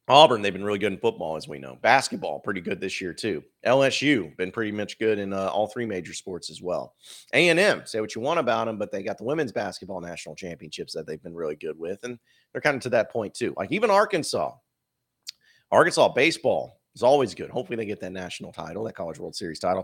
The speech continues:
Foot-, basketball, won one in ninety-four. One of the better basketball programs in the country. I already mentioned Kentucky. Like, so you just go through all the S E C schools, track championships also for Arkansas. Can't forget those.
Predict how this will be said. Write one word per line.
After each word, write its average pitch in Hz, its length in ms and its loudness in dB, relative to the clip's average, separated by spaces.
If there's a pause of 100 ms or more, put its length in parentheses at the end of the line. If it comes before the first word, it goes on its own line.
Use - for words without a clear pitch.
Foot-, 151 180 4
basketball, 101 560 2
won 107 220 -6
one 113 140 -2
in 107 80 -6
ninety-four. 117 720 -4 (460)
One 143 140 4
of 127 60 6
the 127 60 6
better 151 240 10
basketball 104 500 4
programs 92 420 -4
in 82 60 -12
the 80 60 -10
country. 78 380 -12
I - 20 -4
already 82 160 -2
mentioned 87 280 -12
Kentucky. 92 360 -10
Like, 107 200 0
so 196 140 -4
you 233 120 -2
just 247 180 -2
go 214 80 4
through 175 200 4
all 156 120 8
the 139 120 4
S 127 140 2
E 127 60 -6
C 120 140 -8
schools, 120 200 -6
track 117 240 0
championships 92 540 -10
also 90 260 -10
for 82 160 -8
Arkansas. 78 360 -8
Can't 175 240 -2
forget 98 320 -4
those. - 260 -16